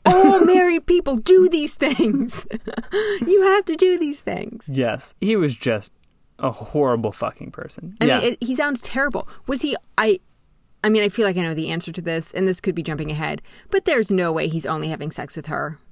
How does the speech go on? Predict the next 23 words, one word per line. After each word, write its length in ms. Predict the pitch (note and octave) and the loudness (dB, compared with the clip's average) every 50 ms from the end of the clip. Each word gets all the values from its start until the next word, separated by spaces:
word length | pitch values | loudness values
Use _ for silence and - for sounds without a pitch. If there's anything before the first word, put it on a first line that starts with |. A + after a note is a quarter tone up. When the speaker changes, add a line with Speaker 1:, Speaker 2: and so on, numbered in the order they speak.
| - - | -8 -2
Speaker 2:
No, 240 | F#3 F3 C#3 - - | 0 2 2 2 0
so 200 | - F3 D#3 D3 | 0 0 0 0
during 440 | F3 D3+ B2 - F3 G3+ G#3 G3 F3 | 0 -2 -2 0 0 0 0 0 0
this 160 | E3+ D#3 - | -2 -2 -4
time, 440 | - - B2+ A#2+ A#2 A2+ A2 A2+ - | -4 -4 -2 -2 -2 -2 -4 -6 -6
he 280 | - - F3 F3+ F3+ | -6 -6 -4 -2 0
is 220 | E3 D3+ C#3+ C3+ - | 0 0 0 -2 -2
not 220 | D#3 E3 F3+ G3 G3+ | -2 -2 0 0 0
only 220 | G3+ F#3 D#3+ C#3+ | -2 -2 -2 -2
having 300 | A#2 C#3 C3 C3 C3+ C3 | -2 -2 -2 0 0 -2
sex 280 | - - C3 A#2+ - - | -2 -2 -4 -4 -4 -6
with 160 | B2 - _ _ _ _ _ - - - | -10 -10 _ _ _ _ _ -20 -16 -10
a 380 | - C3 A#2+ A#2 A2+ A2+ A#2 A#2+ | -6 -6 -4 -4 -4 -4 -6 -4
multitude 680 | C3 C3 C#3 D3+ D#3+ E3+ F3+ F3+ - D3 - - A#2 A#2 | -2 -2 0 0 0 0 0 0 -2 -2 -2 -2 -6 -6
of 100 | A2 - | -4 -4
people, 400 | A#2+ A#2 A2 - A2 A2 A2 - - | -4 -4 -2 -2 -4 -4 -4 -6 -6
Speaker 1:
Mm-hmm. 240 | F3 D#3+ D#3 E3 E3 | -6 -6 -6 -4 -4
Speaker 2:
he 100 | D3+ G3 | -2 -2
is 100 | F3+ E3 - | -2 -2 -2
actively 440 | F#3+ G#3 G3 - A3+ F3 E3 C#3+ C3 - - | -2 -2 0 0 0 0 0 -2 -2 -4 -8
telling 500 | - - - F#3 F#3 F#3 F#3 D#3 C#3 B2 | -12 -6 -4 -2 0 0 0 0 -2 0
her 220 | B2+ C3+ B2 A#2+ | 0 0 0 0
about 380 | A2+ A2 A2 A2 A2 A2 - | 0 -2 -2 -2 -2 -4 -6